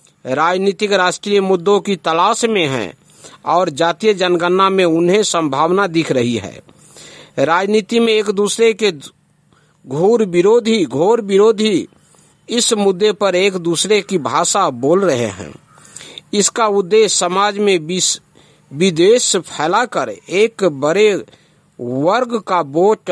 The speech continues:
अपने पक्ष में कर सत्ता हासिल करना भर है। जब आप अपनी नीति और क-, कार्यक्रमों में विफल हो जाते हैं, तब राजनीतिक रूप से जिंदा रहने के लिए सामाजिक विभाजन को आधार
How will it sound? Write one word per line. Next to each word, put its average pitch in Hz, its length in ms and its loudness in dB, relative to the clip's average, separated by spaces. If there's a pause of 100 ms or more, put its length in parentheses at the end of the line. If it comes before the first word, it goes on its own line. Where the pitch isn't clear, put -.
(140)
अपने 180 340 -2
पक्ष 190 420 -4
में 175 180 2
कर 165 380 -4 (220)
सत्ता - 520 -4
हासिल 170 420 0
करना 165 480 0
भर 123 420 -4
है। 101 140 -10 (1160)
जब 175 260 -2
आप 202 380 0
अपनी 208 380 2
नीति 202 400 2
और 196 220 0
क-, - 220 -16 (600)
कार्यक्रमों 202 800 0
में 226 160 2
विफल 185 400 -4
हो 214 180 0
जाते 165 400 0
हैं, 185 380 -4 (420)
तब 170 140 2
राजनीतिक 180 640 0
रूप 175 180 0
से 165 220 -2
जिंदा 180 560 2
रहने 156 500 0
के 185 160 0
लिए 165 240 2
सामाजिक 185 600 -2
विभाजन 165 580 0
को 175 180 0
आधार 143 580 0